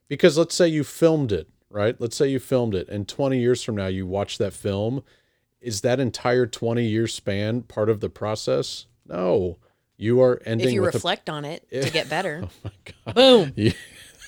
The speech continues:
Speaker 1: Yeah. So, but do you, do you think, like, let's say tomorrow you quit and, uh, a new teacher takes over, and it's not Reagan, let's say, let's say Reagan leaves too, okay? So it's nobody that knows you, um, or, or your department or Reagan.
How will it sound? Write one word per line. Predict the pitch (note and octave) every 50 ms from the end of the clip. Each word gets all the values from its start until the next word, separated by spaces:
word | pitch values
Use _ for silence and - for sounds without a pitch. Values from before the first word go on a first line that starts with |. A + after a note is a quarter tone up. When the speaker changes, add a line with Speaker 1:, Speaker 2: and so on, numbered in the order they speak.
| - - D#3 - - _
Speaker 1:
Yeah. | - B2 G#2+ G2 - - _ _ - - - -
So, | - - - - - - - F#3+ D#3 C3 - _ _ _ _ _ _ -
but | C3 B2+ A#2+ - - B2
do | A2+ B2
you, | B2+ B2 B2+ B2+ C3+ D3 D#3+ D#3+ _ - - A#2+
do | A2 A#2+
you | A#2+ C3 D#3+ E3
think, | - - - D#3 C#3+ B2 G2+ - - -
like, | A#2+ A#2 A2 -
let's | C#3+ C3 -
say | - D#3 C#3 B2+ A#2 _ _
tomorrow | - C3+ B2 A#2 A#2 A#2 A#2
you | A2 G2 F#2
quit | - - - C#3+ B2+ F#2+ E2 - _ _ _ _ _ _ _ _ _ _ -
and, | G#2+ G#2+ G#2 G#2 G2+ G2+ G2 G2 G2 F#2+ F#2+ - - _ _ _ -
uh, | G#2+ G2+ F#2 D#2
a | G#2+
new | G#2 G#2+ A#2
teacher | A2 - B2+ A#2+ A2 - A2
takes | F2+ - G#2 F#2+ - -
over, | - F2+ E2+ D#2 E2 D2+ D2+ - _ _ _ _ -
and | - A2+ A2
it's | A2 - -
not | - B2 A2+ G#2+ F#2+
Reagan, | G2 G2 F#2+ F#2 F2 F#2+ F2 E2+
let's | E2+ E2 -
say, | - A2 F2
let's | F#2 A2+ A2 -
say | - B2
Reagan | G#2 G2+ G#2 G#2 G2 G#2 G2+
leaves | F#2+ F#2+ F2+ - -
too, | - G2+ F#2 E2+ D#2 D#2+ F2
okay? | - - G2 F#2 F#2
So | - - G#2+
it's | G2 -
nobody | - B2 A#2+ A#2+ B2+ A#2+
that | G#2 G#2+ G#2+
knows | G#2+ G#2 G2+ G2+ G2+ G#2 G2 E2+ -
you, | G2 G2 G2 F#2 E2+ E2 D#2+ - _ _ _ _ _ _ _ -
um, | G2+ G2+ G2+ G2 F#2+ F#2 F2 F2
or, | - G#2+ G#2 G2+ G2 G#2
or | - G#2 G2 G2
your | F#2 F#2 F2+ F2
department | E2+ - G#2 - - G#2 F#2+ F2 F#2+ F#2 F#2
or | F2+ F2
Reagan. | F2+ F2+ F2+ E2+ E2 D#2 D#2